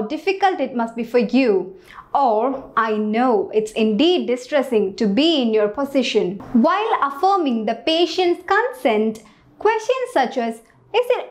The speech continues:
okay?" or, "Is that okay for you?" can be changed to, "Would that be all right for you?" or, "What do you think about my plan? Does this sound feasible?" I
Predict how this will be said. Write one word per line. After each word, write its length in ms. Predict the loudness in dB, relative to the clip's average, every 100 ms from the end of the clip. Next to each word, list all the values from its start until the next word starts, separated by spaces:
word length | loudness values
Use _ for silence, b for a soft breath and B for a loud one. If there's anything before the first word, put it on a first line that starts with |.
| 0
okay?" 540 | 0 0 0 0 -4 B B -2 0
or, 400 | 0 -2 -6 -8 -10 -6
"Is 60 | -2
that 220 | -2 -2 -2
okay 280 | -2 0 0 0
for 100 | 0 0
you?" 100 | 0 -2 B B -20 -8 -2
can 320 | 0 2 2 2
be 60 | 2 2
changed 380 | 0 2 0 -4
to, 120 | 0 0 0 B B B 0
"Would 280 | 0 0 -2
that 240 | 0 0 -4
be 60 | -8 0 0
all 140 | 0 0
right 180 | -2 -2 -6
for 80 | -6
you?" 280 | -2 -2 -2 -6 -18 _ 0
or, 280 | 2 2 -2 -6 -10 _ _ _ _ -2
"What 140 | 0 0
do 60 | -2
you 60 | -2 -2 -2
think 240 | 0 0 0
about 300 | 2 0 -2
my 60 | -4 -2
plan? 340 | -2 -2 -6 -16 _ _ _ -2
Does 120 | 0
this 200 | -2 -2 -2
sound 320 | 0 -2 -4 0
feasible?" 520 | 2 2 0 2 -2 -4 -16 -10 -4
I 80 | -2